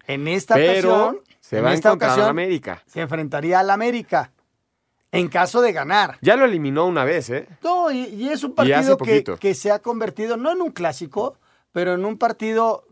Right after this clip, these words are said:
Speaker 1: que en los últimos cha-, años se ha dado con frecuencia en instancias de liguillas, ya finales o cuartos de final, pero se están enfrentando. ¿Por qué? Porque son dos equipos que continuamente llegan a estas instancias. Pero, ¿tú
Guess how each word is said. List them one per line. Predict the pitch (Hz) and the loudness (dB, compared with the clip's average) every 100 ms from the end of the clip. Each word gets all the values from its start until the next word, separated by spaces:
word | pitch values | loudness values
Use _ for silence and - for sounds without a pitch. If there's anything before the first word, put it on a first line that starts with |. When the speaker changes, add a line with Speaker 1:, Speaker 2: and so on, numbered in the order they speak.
| _ | _
Speaker 1:
que | 170 165 165 165 | -6 -4 -4 -6
en | 165 | -6
los | 160 143 | -6 -6
últimos | 185 220 208 | -6 -6 -6
cha-, | 202 196 190 | -4 -4 -2
años | 196 202 208 | -4 -2 -2
se | 196 | -2
ha | 196 | 0
dado | 196 190 196 | 0 -2 -4
con | - 180 | -6 -8
frecuencia | 185 190 190 180 190 208 _ _ _ | -8 -6 -4 -4 -4 -4 _ _ _
en | 175 | -2
instancias | 180 131 175 - 165 | -2 -2 -6 -6 -6
de | 185 | -4
liguillas, | 196 202 254 185 131 - | -4 -2 -2 -2 -6 -6
ya | 160 | -6
finales | - 165 156 156 165 180 175 _ _ - | -4 -4 -2 -2 -2 -4 -6 _ _ -6
o | 151 160 | -2 -2
cuartos | 127 147 143 147 | -2 -8 -8 -12
de | 135 | -10
final, | 147 156 175 - | -6 -4 -6 -8
pero | - 156 | -10 -10
se | 147 | -6
están | 175 190 | -4 -4
enfrentando. | 196 180 165 180 185 196 | -2 -4 -2 -2 -2 -2
¿Por | 196 | -2
qué? | 180 240 262 _ - | 0 0 -2 _ -10
Porque | 170 170 | -8 -6
son | 190 202 | -6 -4
dos | 202 | -6
equipos | 185 185 202 - | -6 -8 -8 -10
que | 175 | -10
continuamente | 139 160 180 185 180 175 165 160 | -8 -8 -6 -4 -4 -4 -4 -4
llegan | 156 147 143 | -4 -4 -6
a | 135 | -8
estas | 131 143 | -12 -10
instancias. | 170 - 240 233 139 - _ _ _ _ _ | -10 -2 -2 -2 -12 -18 _ _ _ _ _
Pero, | 185 202 208 208 - - | 4 6 6 4 -4 -10
¿tú | 277 | -10